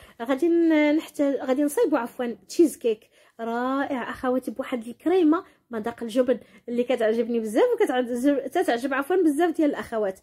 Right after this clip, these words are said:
خديت هاد البسكوي هذا اللي بذوق الشوكولاته. خذوا اي نوع ديال البسكوي تبغيو تق-، ديروه في القاعده. انا كان، تعجبني هاد النوعيه هادي. خديت علبه وغادي ندوزها في الهاشواغ. هاد البسكوي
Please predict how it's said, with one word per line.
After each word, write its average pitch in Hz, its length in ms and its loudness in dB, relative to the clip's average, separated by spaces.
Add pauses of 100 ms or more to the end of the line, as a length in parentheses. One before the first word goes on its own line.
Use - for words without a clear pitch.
(500)
خديت 427 300 2
هاد 269 160 2
البسكوي 247 480 -6
هذا 254 520 -2
اللي 233 200 -2
بذوق 220 500 0
الشوكولاته. 240 720 -4 (300)
خذوا 269 320 0 (120)
اي 381 260 4
نوع 285 280 -2
ديال 240 220 -4
البسكوي 294 460 -4
تبغيو 311 320 -2
تق-، 294 440 0
ديروه 349 300 2
في - 100 -4
القاعده. 208 540 -4 (340)
انا 294 180 0
كان، 339 720 2
تعجبني 349 400 2
هاد 277 240 2
النوعيه 262 1000 0
هادي. 311 280 -2 (340)
خديت 277 340 -6 (360)
علبه 285 480 2 (360)
وغادي 285 340 0
ندوزها 262 640 -2
في - 80 -10
الهاشواغ. 208 460 -4 (380)
هاد 262 220 -4
البسكوي 302 540 2